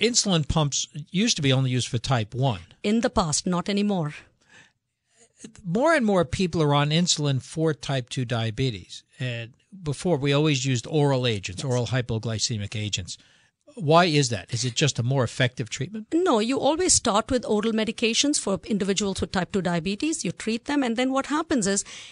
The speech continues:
Speaker 2: eventually your pancreas kind of succumb to the stress of not making any insulin at all, and then you become what's known as insulin-requiring type two diabetes.
Speaker 1: Are,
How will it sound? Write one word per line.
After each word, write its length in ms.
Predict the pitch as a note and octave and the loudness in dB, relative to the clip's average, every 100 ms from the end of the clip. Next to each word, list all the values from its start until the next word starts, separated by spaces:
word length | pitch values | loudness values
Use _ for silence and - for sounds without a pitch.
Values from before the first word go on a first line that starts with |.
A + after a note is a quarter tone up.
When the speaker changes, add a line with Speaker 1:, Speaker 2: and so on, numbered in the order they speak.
| - | -4
Speaker 2:
eventually 540 | A#3+ C4 D#4+ - A#3 | 0 2 4 2 2
your 140 | G#3+ F#3+ | 2 2
pancreas 600 | - G#3+ G#3 A#3 G#3 G3 | 2 0 2 0 0 0
kind 240 | G3+ F#3 | 0 0
of 100 | F3+ | 0
succumb 460 | - G3+ - A#3 A#3+ | 0 -2 0 0 0
to 560 | A#3+ F#3+ F#3 F3+ F#3+ - - | 0 -2 0 -2 -6 -10 -6
the 520 | F#3 F#3 F3+ F3 F3+ - | -2 0 0 -2 -4 -2
stress 420 | - - G#3+ - | 0 2 4 4
of 180 | G3+ G#3+ | 2 0
not 440 | F#3+ G3 F#3+ - | -2 0 -2 0
making 260 | G3+ - F#3+ | -2 0 0
any 180 | F#3 | 0
insulin 360 | F#3 F3 G#3 F#3+ | 0 0 0 0
at 180 | F3+ C#4 | 0 0
all, 220 | B3+ D#3 - - - | 0 0 -6 -20 -4
and 120 | G#3+ | 0
then 120 | G#3+ G3+ | 2 2
you 80 | |
become 420 | F#3 F#3+ G3+ F#3+ G3+ | 0 0 0 0 -2
what's 300 | - F#3 - | -2 -2 0
known 280 | G3 F#3 F3+ | 0 0 0
as 180 | F3 - | 0 -2
insulin-requiring 1300 | - G#3+ - A3 G3 E3 F3+ - B3+ D4 C#4+ F3 C#3+ D3 - _ | 0 0 2 0 0 -2 -4 -2 0 2 2 0 -2 -4 -8 _
type 200 | G#3 F#3 | -2 -2
two 120 | - | -2
diabetes. 720 | D#3+ D#3+ D3 F#3 - - - - _ _ _ _ - - _ _ | -2 -2 -2 -4 -6 -6 -4 -4 _ _ _ _ -20 -20 _ _
Speaker 1:
Are, 180 | F#3 E3+ | 0 0